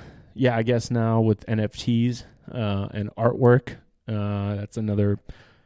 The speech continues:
investment type, <laughs> if you will, or an investment <laughs> asset class. Um, I'm here to report it's all B S. You really need a few low-cost, broadly diversified index funds here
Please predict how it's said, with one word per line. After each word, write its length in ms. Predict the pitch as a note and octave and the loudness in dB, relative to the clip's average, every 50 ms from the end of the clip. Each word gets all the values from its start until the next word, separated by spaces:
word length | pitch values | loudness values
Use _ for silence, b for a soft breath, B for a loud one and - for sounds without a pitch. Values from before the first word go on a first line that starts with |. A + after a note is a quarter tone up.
| b b b _ _ | b b b _ _
investment 640 | - A#2 C#3 G#2 G#2 G#2+ - - - D3 G#2+ G#2 - - - _ _ _ _ _ _ _ - | -6 -6 -4 -2 -2 -4 -4 -4 -4 -6 -6 -6 -10 -16 -20 _ _ _ _ _ _ _ -8
type, 420 | - - G#2+ A2 C3+ C#3 - - - | -6 -4 -4 -4 -4 -4 -6 -6 -6
<laughs> 40 | - | -4
if 260 | - - C3 - - | -2 -2 -2 0 2
you 100 | B2+ B2 | 4 4
will, 240 | A#2+ A#2+ C3 C#3+ C#3+ | 6 6 4 4 2
or 120 | B2+ A#2 A2+ | 2 0 0
an 100 | A2+ A2+ | 0 0
investment 500 | A2 G#2+ G#2 G#2+ - - A#2+ A#2 A2+ A#2+ | 0 2 2 0 0 -2 -4 -4 -2 -2
<laughs> 60 | A2+ A2+ | -4 -4
asset 280 | - - C3 B2+ B2 | -4 -4 -2 -4 -4
class. 460 | - - - C3+ C3 C3 C3+ - - - b b b b b b b b b b b | -4 -8 -6 -4 -4 -2 -4 -6 -8 -12 b b b b b b b b b b b
Um, 360 | - A#2+ A2+ A2 A2+ A2+ - - - _ _ _ | -2 -2 0 0 0 -2 -4 -6 -10 _ _ _
I'm 180 | C3 C#3+ E3+ D#3+ | 0 2 4 6
here 200 | D3+ E3+ F3 E3 | 8 8 8 8
to 80 | D3 | 8
report 580 | C#3+ C3+ C3+ B2 - - - A#2+ A#2 B2 C#3 - - _ _ _ _ _ _ _ _ _ _ _ _ _ _ _ - - | 8 8 8 6 6 6 6 8 8 8 4 2 -4 _ _ _ _ _ _ _ _ _ _ _ _ _ _ _ -20 -12
it's 120 | - - | -2 2
all 140 | B2 A#2 A2+ | 4 4 4
B 240 | A2 A2 A2 G#2+ G#2 | 4 4 2 2 2
S. 300 | G2 F#2+ F2+ - - - - _ _ _ _ _ _ _ _ _ _ _ - - - | 0 -2 -4 -6 -10 -14 -18 _ _ _ _ _ _ _ _ _ _ _ -18 -8 -4
You 100 | B2 C3 | -2 2
really 200 | D3 D3+ D3 C#3 | 4 4 4 6
need 360 | C3+ C3 B2+ B2+ B2 A2 - B B B B B B B B B B B _ - | 6 6 8 6 6 4 2 B B B B B B B B B B B _ -6
a 60 | - | -6
few 640 | - - - C#3 D3 D3 D3 D3 D3 C#3 C3 A#2 - - _ _ _ _ - - | -4 -2 4 8 10 12 12 12 12 12 10 8 4 -2 _ _ _ _ -16 -10
low-cost, 800 | G#2+ G#2+ A2 A#2 C#3 C3+ - - - A#2+ A#2 A#2 A2+ - - - | -2 2 4 6 6 4 2 0 0 0 2 2 0 -2 -4 -8
broadly 280 | - G2 G#2 G#2+ G#2+ | -6 -2 0 0 0
diversified 500 | G#2 G#2 G2+ G#2 G2+ - - - G#2+ G#2 | 0 0 -2 -4 -4 -4 -6 -6 -4 -2
index 380 | G#2+ A2 A2 G#2 G2+ G2+ - - | 0 2 2 2 2 0 -2 -4
funds 300 | - - G#2 G2+ G2 A2+ | -4 -2 -2 -2 -2 0
here 320 | - A#2 G2 G2 G2+ - | 0 0 0 0 -4 -8